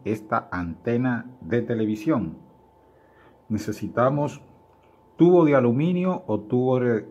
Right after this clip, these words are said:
o tubo de cobre. También puede ser un conductor sólido, mínimo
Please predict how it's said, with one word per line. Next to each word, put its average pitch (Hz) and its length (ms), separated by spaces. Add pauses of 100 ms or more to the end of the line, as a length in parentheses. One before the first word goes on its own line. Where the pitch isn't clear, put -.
o 98 140
tubo 120 340
de 104 140
cobre. 85 340
También 107 340
puede 127 260
ser 123 180
un 123 120
conductor 120 920 (140)
sólido, 98 600 (420)
mínimo 160 680